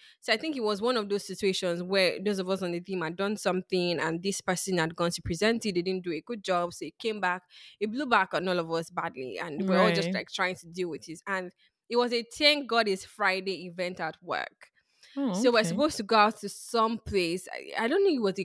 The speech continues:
Speaker 1: club. It was, like, a lounge thing. And
Speaker 2: Mm.
Speaker 1: Evergreen had come to me earlier to say that, "Oh, we're gonna go together.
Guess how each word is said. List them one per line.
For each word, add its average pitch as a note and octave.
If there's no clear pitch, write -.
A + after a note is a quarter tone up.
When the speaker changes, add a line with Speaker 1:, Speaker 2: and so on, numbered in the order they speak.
Speaker 1:
club. F#3
It F#3
was, F3+
like, F3
a F3+
lounge F#3
thing. F3
And G#3+
Speaker 2:
Mm. E3
Speaker 1:
Evergreen C4
had F#3+
come A#3
to G#3
me G3+
earlier F#3
to F#3
say G3+
that, E3+
"Oh, F#3+
we're F#3
gonna G3
go F#3+
together. E3+